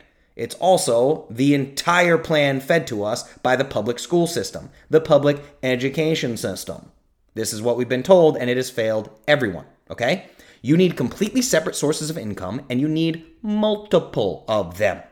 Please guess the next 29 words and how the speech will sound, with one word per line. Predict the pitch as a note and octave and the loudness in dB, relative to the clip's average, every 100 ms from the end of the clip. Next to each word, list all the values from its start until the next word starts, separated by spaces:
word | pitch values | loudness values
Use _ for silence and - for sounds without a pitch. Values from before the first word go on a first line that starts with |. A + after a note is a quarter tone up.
| _ _ _ _ _ - - | _ _ _ _ _ -16 -6
And | A#2+ | -2
I'll | A#2+ | 0
give | C#3+ G3 | 0 4
you | G3+ | 4
a | |
non-traditional | F#3 F#3 F3 D#3+ E3 D#3 | 4 0 -2 -4 -2 -4
example | C#3 D#3+ D3 A2+ A2+ | -2 -2 -2 -4 -6
so | - | -4
you | A2 | -4
know | A#2 B2+ | -2 -2
I'm | A#2+ | -2
not | A#2+ C3 | -4 -6
picking | C#3+ C3+ C3 | -6 -4 -4
on | B2+ | -4
the | |
nine-to-fivers. | G#2+ G#2+ G#2+ D#3+ D3 - - - - - - | -4 -6 -4 0 0 -2 -10 -16 -20 -20 -10
I | A#2 | -6
had | B2 | -4
a | A#2 | -4
great | G#2 C#3 C#3+ | 0 0 0
conversation | D#3 D#3 D3 C#3+ B2+ | -2 -2 -2 -2 -2
with | A2 | -4
a | |
very | G2+ A2+ D3 | -2 0 0
good | D#3 | -2
friend | D3 E3+ | -4 -2
of | B2+ | -2
mine | A2 G2+ | -4 -4
yesterday | F#2+ - F2+ G#2 | -8 -8 -8 -8